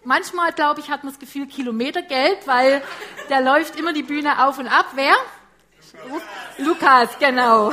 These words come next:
<laughs> Lukas Knies. Dann ist einer, der sticht immer heraus, der hat so ein obercooles Outfit.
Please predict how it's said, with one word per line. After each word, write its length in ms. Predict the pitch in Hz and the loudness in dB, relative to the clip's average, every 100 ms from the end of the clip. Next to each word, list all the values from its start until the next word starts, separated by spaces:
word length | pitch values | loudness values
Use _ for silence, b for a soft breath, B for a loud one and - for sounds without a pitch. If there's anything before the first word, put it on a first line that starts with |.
| 277 | -4
<laughs> 80 | 294 | -4
Lukas 440 | 302 - 339 - | -2 2 2 0
Knies. 520 | 294 302 320 214 - - B B B B B B B B - | -4 -2 -2 -4 -8 -20 B B B B B B B B 0
Dann 220 | 254 349 | 2 2
ist 240 | 349 - 269 | -2 -6 0
einer, 480 | 285 311 330 339 339 | 0 0 -2 -2 -4
der 200 | 254 226 | -2 -2
sticht 540 | 226 - - - 262 - | -4 -10 -18 -18 -16 -12
immer 160 | 240 | -6
heraus, 360 | 226 208 202 202 | -4 -4 -6 -6
der 100 | 208 | -8
hat 160 | 202 - | -10 -10
so 80 | |
ein 200 | 214 214 - - | -12 -12 -16 -12
obercooles 760 | 262 254 247 254 240 226 - | -8 -8 -10 -10 -6 -6 -6
Outfit. 580 | 190 220 - 320 349 | -12 -12 -10 -10 -12